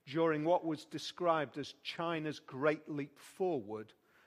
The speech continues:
of nineteen fifty-eight to nineteen sixty-two. Almost half perished due to political decision-making during those four years of those who died of famine.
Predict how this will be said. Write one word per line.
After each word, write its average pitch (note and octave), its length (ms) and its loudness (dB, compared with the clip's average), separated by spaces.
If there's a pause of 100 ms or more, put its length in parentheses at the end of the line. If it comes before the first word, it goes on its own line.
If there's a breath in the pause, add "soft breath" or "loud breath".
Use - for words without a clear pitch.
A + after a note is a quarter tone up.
(100 soft breath)
of C3+ 100 -2
nineteen D3 540 0
fifty-eight C3+ 640 -2
to C3+ 100 -12
nineteen A#2+ 500 -8
sixty-two. - 760 -10 (580 soft breath)
Almost G3 560 8 (140)
half D#3 460 6 (500 soft breath)
perished C3+ 880 2 (320 soft breath)
due D#3+ 180 -2
to C#3+ 160 -8
political F#3 960 2 (120)
decision-making B2 1300 -4 (340 soft breath)
during C#3+ 400 0
those B2+ 300 -2 (240)
four F#3 240 6
years D#3 800 0 (1400)
of C#3+ 160 -6
those D#3+ 280 4
who D3+ 120 -4
died D3+ 360 2
of A#2 80 -14
famine. C3+ 400 -6